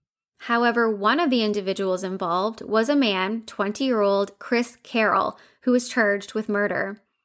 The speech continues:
He was identified by that eyewitness as being the man wearing the gray jogging pants, the one who appeared to be doing the stabbing. He would deny this allegation, saying that while he admits to giving him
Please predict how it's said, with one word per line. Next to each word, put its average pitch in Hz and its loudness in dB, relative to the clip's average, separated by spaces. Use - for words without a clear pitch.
He 302 0
was 370 0
identified 233 2
by 202 2
that 202 2
eyewitness 196 -2
as 233 0
being 277 0
the 370 0
man 269 2
wearing 220 0
the 220 -4
gray 196 -2
jogging 180 -2
pants, - -12
the 226 2
one 240 0
who 247 0
appeared 226 -2
to 240 -2
be 214 -4
doing 196 -2
the 202 -8
stabbing. - -6
He 277 0
would 392 -2
deny 233 2
this 214 -2
allegation, 185 -6
saying 233 -2
that 226 0
while 233 2
he 370 -4
admits 240 -2
to - -8
giving 208 -2
him 208 -6